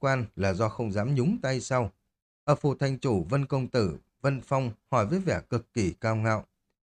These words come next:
Trong mắt đa số võ giả đến từ bên ngoài, thần ma đạo tràng chọn lúc này để bế quan, hoàn toàn là do không dám nhúng tay vào. Võ giả của thành Thanh Nguyệt thì lại cho rằng là do thần ma đạo tràng không để ý tới dị bảo. Lúc trước trong suốt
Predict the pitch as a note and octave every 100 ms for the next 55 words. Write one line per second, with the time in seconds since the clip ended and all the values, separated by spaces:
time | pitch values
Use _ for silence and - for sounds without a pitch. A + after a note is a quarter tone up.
0 | _ _ - C3 D#3 F3+ B2 A2 G#2 A2
1 | F#3 G3+ D#3+ F#2+ G#2 D#3 B3 C#3+ B2+ B2+
2 | E3+ D3+ A2 F#2 D#2 - C#3 F3 F3 A#2+
3 | F#2 A#2 G#2+ G2 C3 C#3+ G#3+ C3+ A#2 G2+
4 | F2 D#2 A#2+ - B2+ B2+ G#2+ _ _ _
5 | D3+ C#3+ C#3+ C3+ C3 B2+ D3 - C#3 A#2
6 | A#2+ B2 G3+ - E3 C#3 A2 E2+ - _
7 | _ _ _ _ G#3+ G#3 A#2+ A#2 B2 B2+
8 | F3+ F#3 E3 A#2+ - A#2+ A#2 A2+ F#3+ E3
9 | A#2+ G2+ G2 A#2 A#2 G2 F2 G2+ G#2 F#2+
10 | - G2+ E2+ - B2+ A#2 F#2 C#2 G#2 -
11 | A2 E3 G3+ C#3+ - A2 E2+ E2+ _ _
12 | _ _ _ _ G3 G#3+ A3 A#3 - C3+
13 | B2 C3